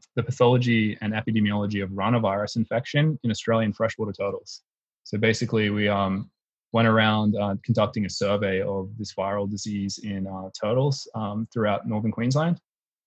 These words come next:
and then sort of developed an understanding of the pathogenesis of this disease. So different factors that influence how the disease develops in a way of sort of, um,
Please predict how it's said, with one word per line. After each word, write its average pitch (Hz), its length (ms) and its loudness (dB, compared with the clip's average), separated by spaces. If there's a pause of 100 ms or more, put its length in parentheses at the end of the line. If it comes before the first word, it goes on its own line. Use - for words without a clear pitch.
and 107 180 2
then 101 220 0
sort 104 200 -2
of 92 100 -6 (140)
developed 104 440 2
an 101 120 -2
understanding 101 680 -2
of 95 220 -4
the 95 80 -8
pathogenesis 98 800 -6
of 104 160 -8
this 104 140 -16
disease. 101 400 -8
So 98 300 -4 (200)
different 123 220 0
factors 98 360 -4
that 101 180 -4
influence 104 460 -4
how 98 140 -2
the 98 80 -8
disease 104 360 -4
develops 101 640 -2 (280)
in 135 120 6
a 131 40 8
way 123 220 8
of 117 120 6
sort 117 200 0
of, 101 200 0
um, 95 420 -2